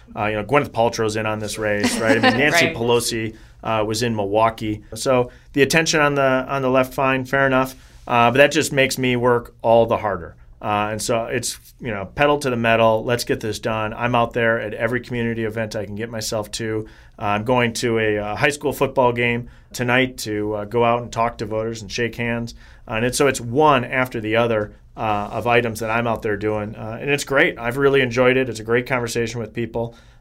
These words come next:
Speaker 1: Um, and so maybe the spotlight's a little brighter on this race than others, maybe not.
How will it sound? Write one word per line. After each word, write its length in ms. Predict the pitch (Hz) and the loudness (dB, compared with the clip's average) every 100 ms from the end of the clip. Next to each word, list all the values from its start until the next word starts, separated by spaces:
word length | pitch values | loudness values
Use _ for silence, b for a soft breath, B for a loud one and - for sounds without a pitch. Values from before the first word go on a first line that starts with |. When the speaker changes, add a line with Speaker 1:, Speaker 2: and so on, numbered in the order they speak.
| - | -6
Speaker 1:
Um, 340 | 107 107 113 | 0 0 0
and 140 | 117 - | -4 0
so 420 | 135 123 117 113 | 2 4 2 -2
maybe 240 | 185 139 131 | -4 0 2
the 80 | 120 | 2
spotlight's 460 | 139 131 131 120 | 2 2 2 -2
a 20 | |
little 160 | 135 123 | -2 0
brighter 260 | 123 123 123 | 2 2 2
on 140 | 123 | 0
this 180 | 120 - | -4 -4
race 280 | 120 117 120 | -2 -2 -2
than 100 | 117 | 0
others, 260 | 123 113 | 0 0
maybe 220 | 120 117 | 0 0
not. 320 | 117 123 123 | 4 4 2